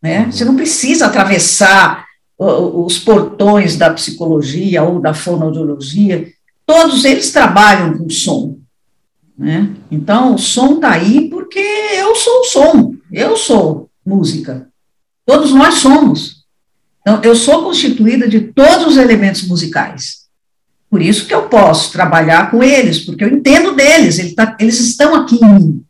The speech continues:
Speaker 1: Né? Quando eu faço essa relação, como o Marcelo falou, uma relação terapêutica e o Mauro, através da relação, é que, a, que tudo se amplia.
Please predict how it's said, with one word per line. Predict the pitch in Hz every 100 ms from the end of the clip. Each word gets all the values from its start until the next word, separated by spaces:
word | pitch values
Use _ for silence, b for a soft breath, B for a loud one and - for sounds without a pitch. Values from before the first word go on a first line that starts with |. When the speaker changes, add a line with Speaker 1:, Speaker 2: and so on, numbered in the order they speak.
| _ _ _ _ _ _ _ _
Speaker 1:
Né? | 135 151 151 -
Quando | 190
eu | 214
faço | - 233 285 -
essa | - -
relação, | 202 214 285 220 - - 220 196
como | 156 151
o | 156
Marcelo | 143 - 160 151
falou, | 147 151 147 - _ -
uma | 170
relação | 160 175 160 - 233 269
terapêutica | 226 165 147 190 202 185 - - 147
e | 151
o |
Mauro, | 160 165 156 139 139 - _ -
através | 165 175 170 190 269
da | 233
relação, | 190 170 143 - 196 254 277 - - _ -
é | 202
que, | 233
a, | 208 - _
que | 262 - -
tudo | 294 320
se | - 330
amplia. | 330 320 285 277 143 123